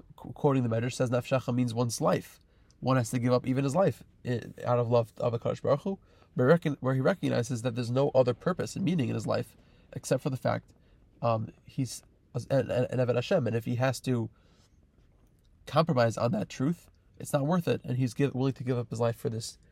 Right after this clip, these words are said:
for that truth. The third manifestation of this Ava is Me'odecha. Rashi says it either means Me'odecha means your money, or it means B'chol Mido Mido Shemodin Lo. Any measure that Hashem gives you, you have to,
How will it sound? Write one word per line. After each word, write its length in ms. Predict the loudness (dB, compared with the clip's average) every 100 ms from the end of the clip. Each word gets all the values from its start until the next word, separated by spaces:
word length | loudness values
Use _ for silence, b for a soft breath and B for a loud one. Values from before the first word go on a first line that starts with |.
| b b
for 140 | 0
that 160 | 2 2
truth. 340 | 0 -8 -10 _ _ _ -20 b b b b -4
The 80 |
third 300 | 4 8 8
manifestation 640 | 8 6 4 -2 -2 0 0
of 120 | -2
this 100 | -2
Ava 300 | 2 2 2
is 220 | 0 0
Me'odecha. 580 | 2 2 2 2 0 -10 -14 _ _ -20 -20 -20 -20 -18 -2
Rashi 320 | 0 0 0
says 220 | 0 0
it 60 | 2
either 180 | 2 2
means 200 | 0 -2
Me'odecha 400 | 0 0 0 -2
means 160 | -4
your 100 | -4
money, 280 | -2 -2 -4 -6 -20 b b b b b
or 160 | 6
it 40 | 6
means 180 | 4 -2
B'chol 240 | -2 0
Mido 240 | 2 2
Mido 180 | 2 0
Shemodin 440 | 0 2 2 2 0
Lo. 160 | -4 -2
Any 220 | 0 2
measure 320 | 4 2 2
that 120 | -2
Hashem 260 | 0 -2 0
gives 240 | 0 2
you, 180 | 0 -2 _ b b b b
you 120 | 4
have 200 | 4 4
to, 260 | 0 0